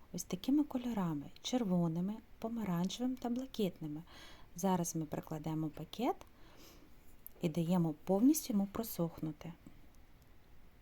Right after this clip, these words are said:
Поки що це виглядає отак. Після повного висихання знімаємо. І ось так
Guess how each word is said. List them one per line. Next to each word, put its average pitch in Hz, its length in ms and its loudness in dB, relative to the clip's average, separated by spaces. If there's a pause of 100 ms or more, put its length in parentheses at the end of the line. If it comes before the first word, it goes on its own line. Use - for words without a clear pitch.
(160)
Поки 165 300 -2
що - 280 -2
це - 140 -6
виглядає 156 680 0
отак. - 480 -14 (1300)
Після - 260 -4
повного 175 500 0
висихання 185 840 -2 (140)
знімаємо. 165 1000 -2 (2250)
І 160 160 -8 (100)
ось - 180 -4
так - 560 -8